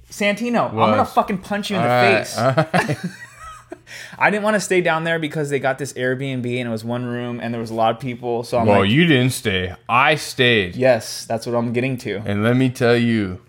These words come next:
Speaker 1: What do you, tell me.
Speaker 2: No, continue what you're saying.
Speaker 1: No, so I, uh, drove back, and I told people that were there, like, "You can come back with me,"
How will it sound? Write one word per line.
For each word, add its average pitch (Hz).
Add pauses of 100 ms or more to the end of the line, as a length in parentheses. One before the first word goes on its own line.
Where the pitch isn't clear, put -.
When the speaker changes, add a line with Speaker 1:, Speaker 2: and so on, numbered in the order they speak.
(920)
Speaker 1:
What 113
do 127
you, 123
tell 139
me. 113
Speaker 2:
No, 98
continue 101
what 95
you're 95
saying. 98
Speaker 1:
No, 160
so 151
I, 131
uh, 120
drove 135
back, 120
and 127
I 120
told 180
people 120
that 117
were 113
there, 120
like, 104
"You 117
can 123
come 131
back 131
with 123
me," 139